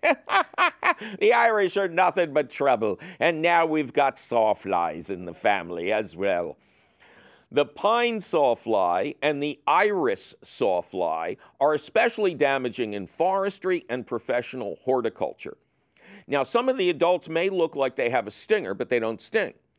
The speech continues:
Some of the caterpillar-like larvae look like they have stinging hairs, like the nasty saddleback caterpillar,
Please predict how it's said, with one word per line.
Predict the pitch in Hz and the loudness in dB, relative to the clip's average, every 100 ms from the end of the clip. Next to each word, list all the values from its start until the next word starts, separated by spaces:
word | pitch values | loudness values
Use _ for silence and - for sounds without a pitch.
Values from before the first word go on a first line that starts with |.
| _ _ _ | _ _ _
Some | - 143 156 | -4 -2 -2
of | |
the | 135 | -4
caterpillar-like | - 165 190 190 156 123 113 110 110 | -2 -2 0 -2 -2 -2 0 0 0
larvae | 107 107 95 95 135 | 0 0 0 0 0
look | 160 151 151 | 2 -2 0
like | 156 156 | -2 0
they | 151 151 | -4 -2
have | 156 139 | -4 -6
stinging | - - 175 170 165 | -12 -6 -4 -4 -8
hairs, | 143 - 226 226 135 - - - | -10 -8 -4 -2 -2 -6 -18 -4
like | 117 117 | -4 -2
the | 120 | -6
nasty | 113 139 143 - 139 | -4 -4 -6 -10 -14
saddleback | 123 - - 135 139 120 127 117 - | -14 -8 -2 -2 -2 -2 -2 -2 -6
caterpillar, | - 254 143 - 92 73 | -2 0 -2 -6 -6 -6